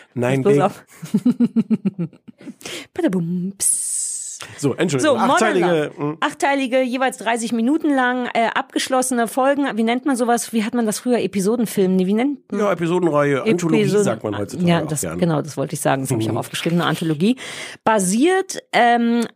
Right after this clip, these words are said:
Speaker 2: auf, was ich erstmal interessant, ach nee, ich darf auch noch nicht sagen, basiert auf, ähm, Essays oder Kolumnen oder irgendwie so Stücken aus der New York Times, wo wohl so li-, verrückte, ungewöhnliche, schöne, was auch immer, Liebesgeschichten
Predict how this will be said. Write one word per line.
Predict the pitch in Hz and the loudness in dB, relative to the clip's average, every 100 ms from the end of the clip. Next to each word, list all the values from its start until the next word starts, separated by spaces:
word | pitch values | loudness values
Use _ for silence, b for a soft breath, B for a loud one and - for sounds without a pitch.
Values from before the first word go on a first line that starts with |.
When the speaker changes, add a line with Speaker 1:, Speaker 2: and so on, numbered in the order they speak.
| _ 208 | _ 0
Speaker 2:
auf, | 220 240 254 240 - | 4 4 4 0 0
was | 233 226 - | -2 0 -2
ich | 311 | -2
erstmal | - 254 285 285 262 | 0 0 0 0 0
interessant, | 226 - 214 - - 269 349 | -4 -4 -6 -4 -2 -2 0
ach | 247 | 0
nee, | 226 | 2
ich | 220 - | 0 -2
darf | 214 202 | -2 0
auch | 202 | 0
noch | 190 | 0
nicht | 180 | 0
sagen, | 220 247 B B - | -2 -4 B B -2
basiert | 220 196 269 320 - | 0 2 0 0 -2
auf, | - 220 214 - 185 - | 0 0 -2 -8 -6 0
ähm, | 208 202 202 - | 2 2 -2 0
Essays | 247 254 339 320 - | -2 0 0 0 0
oder | 220 220 | 0 0
Kolumnen | - 220 233 302 339 330 | 0 2 2 2 0 0
oder | 302 277 | 0 0
irgendwie | 240 233 | 0 0
so | 220 | -2
Stücken | 226 - 294 311 320 | -2 -2 -2 -2 -4
aus | - 214 240 | 0 -2 0
der | 233 | 0
New | 220 | 0
York | 226 196 185 | 2 0 0
Times, | 214 214 269 349 233 | -2 -2 0 -4 -2
wo | 214 240 208 | 0 0 0
wohl | 233 233 220 | 2 2 2
so | 180 214 202 | 0 -2 -2
li-, | - 202 185 | -4 -4 -2
verrückte, | 233 208 302 - 262 240 | 0 0 -2 0 0 0
ungewöhnliche, | - 254 196 214 214 214 | 0 0 0 -2 0 0
schöne, | - 233 226 214 185 | 0 2 2 2 0
was | 202 | 0
auch | 196 | -2
immer, | 208 196 | 0 0
Liebesgeschichten | 208 240 254 247 - 254 - 247 | 0 0 -2 -2 -2 -2 0 -2